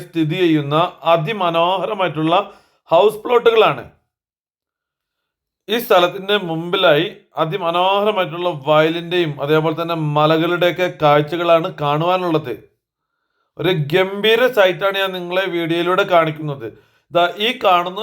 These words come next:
സ്ഥലം, ഇതിൻ്റെ തൊട്ടടുത്തായി വീടുകളെല്ലാം തന്നെ ഉണ്ട്. സുൽത്താൻ ബത്തേരി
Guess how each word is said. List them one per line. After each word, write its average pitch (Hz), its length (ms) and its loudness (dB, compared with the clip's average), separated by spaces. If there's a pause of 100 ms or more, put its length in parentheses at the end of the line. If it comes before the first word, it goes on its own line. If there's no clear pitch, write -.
സ്ഥലം, 139 320 -4 (160)
ഇതിൻ്റെ 190 260 -6 (120)
തൊട്ടടുത്തായി 202 680 2 (140)
വീടുകളെല്ലാം 190 720 2
തന്നെ 220 260 -6
ഉണ്ട്. 165 180 -6 (880)
സുൽത്താൻ 185 420 2
ബത്തേരി 214 300 4